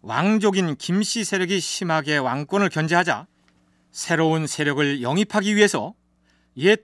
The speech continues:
왕비족이었던 박씨를 며느리로 맞았을 가능성이 크다. 이런 얘기죠. 지금 우리가 효성왕의 왕비가 김씨였느냐 박씨였느냐를 가지고 논란을 하는 이유는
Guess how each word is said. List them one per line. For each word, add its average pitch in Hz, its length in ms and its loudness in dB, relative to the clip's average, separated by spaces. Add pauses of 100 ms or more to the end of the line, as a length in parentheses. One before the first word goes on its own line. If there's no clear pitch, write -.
(100)
왕비족이었던 196 1160 0 (180)
박씨를 151 760 -2
며느리로 175 680 0
맞았을 135 380 -4
가능성이 117 440 -4
크다. - 280 -10 (540)
이런 147 240 0
얘기죠. 113 320 -8 (1300)
지금 202 260 2
우리가 180 300 2 (840)
효성왕의 208 460 4
왕비가 165 480 2
김씨였느냐 180 1000 0 (100)
박씨였느냐를 196 760 -2
가지고 151 340 -4
논란을 143 440 -2
하는 165 180 -4
이유는 165 380 0